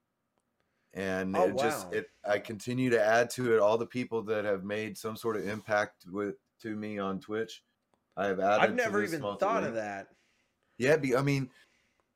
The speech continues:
Speaker 1: why not, bro? I mean, it keeps a tab open for them, and if you're home or not, if they go live, then you're still supporting that person,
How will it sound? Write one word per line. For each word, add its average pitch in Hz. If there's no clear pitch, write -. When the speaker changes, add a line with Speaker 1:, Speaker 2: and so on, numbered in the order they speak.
Speaker 1:
why 151
not, 156
bro? 135
I 151
mean, 147
it 139
keeps 170
a 139
tab 147
open 131
for 131
them, 135
and 123
if 127
you're 135
home 139
or 120
not, 123
if 117
they 117
go 120
live, 131
then 113
you're 135
still 143
supporting 127
that 107
person, 90